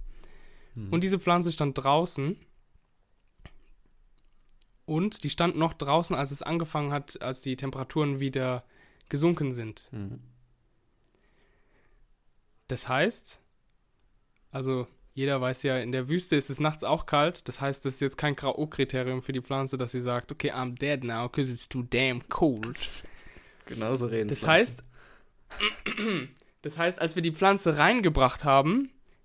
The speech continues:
Speaker 2: ist sie von dieser Kälte, von der sie, keine Ahnung, zwei, drei Wochen oder so betroffen war, wieder ins Warme gekommen und das hat sie angeregt zum Blühen.
Speaker 1: Lol.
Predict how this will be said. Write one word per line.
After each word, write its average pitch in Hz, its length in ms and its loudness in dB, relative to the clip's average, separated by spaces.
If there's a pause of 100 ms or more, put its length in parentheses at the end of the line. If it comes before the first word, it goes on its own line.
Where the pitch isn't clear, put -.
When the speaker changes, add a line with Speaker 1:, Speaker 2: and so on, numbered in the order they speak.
Speaker 2:
ist 175 160 4
sie 180 100 2
von 156 240 4
dieser 139 220 0
Kälte, 214 680 0
von 151 220 -6
der 139 140 0
sie, 127 140 -4
keine 123 200 -6
Ahnung, 123 220 -6
zwei, 131 200 0
drei 135 200 0
Wochen 147 220 0
oder 139 240 2
so 135 320 2 (240)
betroffen 160 480 -2
war, 147 360 4 (1400)
wieder 180 360 4
ins 143 220 0
Warme 180 300 6
gekommen 143 520 2 (220)
und 147 180 2
das 190 140 2
hat 226 120 0
sie - 140 2
angeregt 156 580 4
zum 135 360 -2
Blühen. 147 460 -4 (600)
Speaker 1:
Lol. 139 200 -12